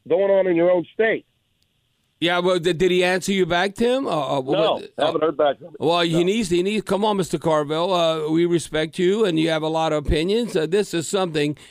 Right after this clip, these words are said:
Speaker 2: and he always wears a L S U shirt every time he's
Speaker 1: Well,
Speaker 2: doing a
Speaker 1: it,
Speaker 2: national
Speaker 1: again,
Speaker 2: interview.
Speaker 1: w-,
Speaker 2: Come
Speaker 1: w-,
Speaker 2: on.
Speaker 1: Whenever it's happened, whenever you're involved, okay, and it, and if we're supposed to be proud of this,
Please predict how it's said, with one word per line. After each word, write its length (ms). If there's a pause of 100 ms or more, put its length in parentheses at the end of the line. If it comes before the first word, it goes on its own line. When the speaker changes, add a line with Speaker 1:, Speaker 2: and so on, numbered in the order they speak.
Speaker 2:
and 120
he 200
always 280
wears 320
a 80
L 220
S 180
U 120
shirt 420 (260)
every 220
time 260
he's 100
Speaker 1:
Well, 100
Speaker 2:
doing 160
a 40
Speaker 1:
it, 40
Speaker 2:
national 520
Speaker 1:
again, 140
Speaker 2:
interview. 400
Speaker 1:
w-, 220 (180)
Speaker 2:
Come 180
Speaker 1:
w-, 200
Speaker 2:
on. 60
Speaker 1:
Whenever 600
it's 160
happened, 400
whenever 480
you're 320
involved, 720 (480)
okay, 460
and 100
it, 140 (160)
and 160
if 100
we're 140
supposed 260
to 60
be 100
proud 380
of 80
this, 220